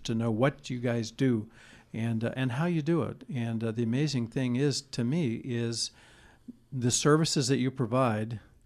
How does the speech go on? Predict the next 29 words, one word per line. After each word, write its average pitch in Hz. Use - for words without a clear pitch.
um, 110
come 123
as 120
no 120
charge 113
to 117
the 104
family. 104
And 110
I 110
want 120
that 127
to 123
come 113
out 107
too, 107
because, 110
uh, 110
that's 117
so 123
imp-, 117
because 135
sometimes 135
we're 123
saying, 117
"Oh 127
man, 120
these 123
are 104